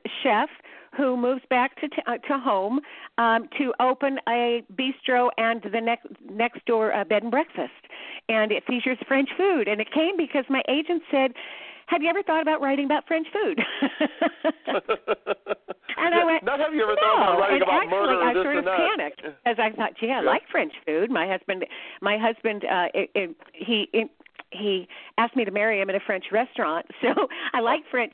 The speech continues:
Speaker 2: Well,
Speaker 1: food,
Speaker 2: there you
Speaker 1: but
Speaker 2: go.
Speaker 1: I didn't know if I could cook it well and do it appropriately. And I've really had an experience this last year,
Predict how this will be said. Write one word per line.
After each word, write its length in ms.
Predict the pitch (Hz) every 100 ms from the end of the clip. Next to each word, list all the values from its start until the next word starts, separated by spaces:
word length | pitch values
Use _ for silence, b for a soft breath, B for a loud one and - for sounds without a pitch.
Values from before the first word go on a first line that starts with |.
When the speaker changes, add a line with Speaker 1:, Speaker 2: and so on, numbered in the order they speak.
| -
Speaker 2:
Well, 120 | 339
Speaker 1:
food, 120 | 302 240
Speaker 2:
there 80 |
you 0 |
Speaker 1:
but 20 | 220
Speaker 2:
go. 240 | 170 - -
Speaker 1:
I 40 |
didn't 320 | 254 311 330 -
know 260 | 247 269 277
if 100 | 262
I 140 | 233
could 280 | 240 240 202
cook 280 | - 254 -
it 160 | - - -
well 420 | 220 208 160 95 -
and 180 | 196 196
do 160 | 220
it 160 | 208 185 _ _
appropriately. 680 | 208 - 220 202 160 - 135
And 180 | 123 190
I've 240 | 190 185
really 320 | 180 208 208 170
had 380 | 196 175 165 -
an 140 | 175
experience 560 | 156 - - 175 143 -
this 100 | 156
last 220 | 170 151 - -
year, 260 | 156 156